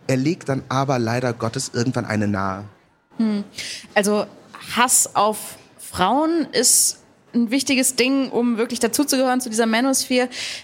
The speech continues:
Speaker 2: Ähm, Hass auf L G B T Q I, auf progressive Bewegungen.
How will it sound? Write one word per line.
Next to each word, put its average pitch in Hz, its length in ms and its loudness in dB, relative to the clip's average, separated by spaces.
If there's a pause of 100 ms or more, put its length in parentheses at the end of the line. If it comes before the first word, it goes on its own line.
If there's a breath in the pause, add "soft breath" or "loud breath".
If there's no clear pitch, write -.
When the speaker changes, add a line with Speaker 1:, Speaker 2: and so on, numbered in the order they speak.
Speaker 2:
Ähm, 214 380 2
Hass 226 160 2
auf 214 140 2
L 175 140 2
G 208 80 0
B 208 100 -2
T 220 120 -2
Q 214 260 0
I, 226 400 2 (440)
auf 196 300 0
progressive 226 480 2
Bewegungen. 254 640 0